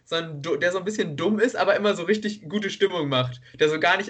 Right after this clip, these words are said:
da gibt's so ganz viele Intrigen und er weiß nie so die ganze Zeit, was abgeht,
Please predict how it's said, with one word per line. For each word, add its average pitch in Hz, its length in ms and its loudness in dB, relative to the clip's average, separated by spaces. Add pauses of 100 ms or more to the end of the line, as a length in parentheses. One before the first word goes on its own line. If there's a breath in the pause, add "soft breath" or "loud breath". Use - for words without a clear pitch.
da 160 60 2
gibt's 196 200 0
so 190 60 -12
ganz 196 160 -2
viele 190 140 -4
Intrigen 208 360 -4
und 180 80 -6
er 170 120 0
weiß 190 200 -2
nie 196 140 -4
so 190 120 -4
die 170 100 -6
ganze 202 220 -2
Zeit, 185 200 -2
was 170 180 -8
abgeht, 208 540 0